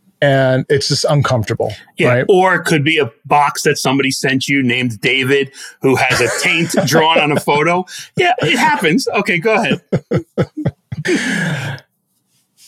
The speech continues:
Speaker 1: Anyways, by the way, the, the, I think the, uh, the official name for that is the per-, perineum,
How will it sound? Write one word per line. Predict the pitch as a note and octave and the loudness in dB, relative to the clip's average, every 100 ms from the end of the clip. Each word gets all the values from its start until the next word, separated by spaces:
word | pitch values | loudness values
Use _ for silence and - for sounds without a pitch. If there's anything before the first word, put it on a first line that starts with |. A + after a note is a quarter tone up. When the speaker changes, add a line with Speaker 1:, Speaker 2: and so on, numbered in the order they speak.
| _ - | _ 2
Speaker 1:
Anyways, | G3 G#3+ A2 G2+ - B3+ - D#4+ - E4 | 4 4 2 0 -2 -4 -4 -6 -2 0
by | F#3 | 2
the | F#3 | 4
way, | F3 | 4
the, | C#3+ E3 | 2 2
the, | D#3 D#3 D3+ | 2 2 0
I | |
think | C#3+ G3 G#3 | 0 0 0
the, | F3+ D#3 C3+ | 2 2 4
uh, | A#2+ A#2 | 4 2
the | B2+ C3 | 2 0
official | - - D3 F#3+ D#3 | 0 -2 0 2 2
name | C3+ B2+ | 2 2
for | C3+ C#3 | 2 0
that | A2+ A2 - | 2 0 0
is | A#2 G#2 | -2 -2
the | - A#2 G#2+ _ | -2 -2 -2 _
per-, | - - C#3+ | -8 -6 -4
perineum, | - C3+ B2 D#3 F3+ G3+ | 0 0 2 2 2 2